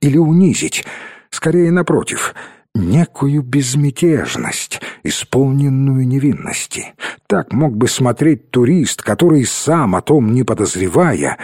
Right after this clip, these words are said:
нарушил неизвестные ему порядки и обычаи чужой страны. Сесар же только чуть наклонился поближе к Муньосу.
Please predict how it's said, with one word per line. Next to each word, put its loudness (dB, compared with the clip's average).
нарушил 2
неизвестные 2
ему 0
порядки 2
и 2
обычаи 0
чужой 0
страны. -4
Сесар -4
же -2
только 0
чуть -2
наклонился 0
поближе 0
к -8
Муньосу. -4